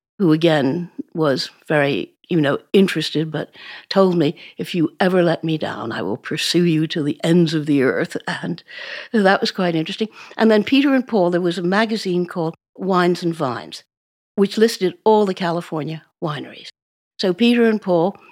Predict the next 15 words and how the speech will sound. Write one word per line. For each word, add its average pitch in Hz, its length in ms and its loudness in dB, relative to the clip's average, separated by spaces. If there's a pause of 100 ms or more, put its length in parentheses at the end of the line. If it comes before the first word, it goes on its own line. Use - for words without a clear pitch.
(140)
in, 175 400 2
you 202 100 0
know, 165 140 2
their 170 140 0
very 185 220 2
childish 180 520 0
handwriting, 160 500 -2
we 175 120 2
wrote 175 220 2
letters 202 560 -2 (640)
to 208 120 0
everybody, 160 680 -4 (520)
you 185 120 2
know, 160 160 2
introducing 165 880 0